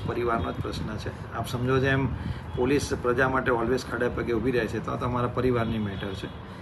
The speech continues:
તો અમારા જે ને-, પોલીસ પરિવારની અંદર જે નીચેનો કોન્સ્ટેબલરી સ્ટાફ છે,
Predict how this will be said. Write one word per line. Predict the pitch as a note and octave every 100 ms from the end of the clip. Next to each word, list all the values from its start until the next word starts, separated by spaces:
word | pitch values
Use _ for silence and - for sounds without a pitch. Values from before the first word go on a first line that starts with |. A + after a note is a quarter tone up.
| - -
તો | B2 A2+ A2+ A2 G#2+ G#2 G#2+ - B2+
અમારા | B2 C3+
જે | C3+
ને-, | C3+ B2+ A#2+ - -
પોલીસ | B2 C#3 - - B2+
પરિવારની | C3 C3+ B2+ C3 B2+
અંદર | B2+ B2+
જે | A#2+ B2
નીચેનો | A#2+ - B2 B2
કોન્સ્ટેબલરી | A#2 - B2 A#2+ A#2+
સ્ટાફ | A2 A2+ A2 -
છે, | B2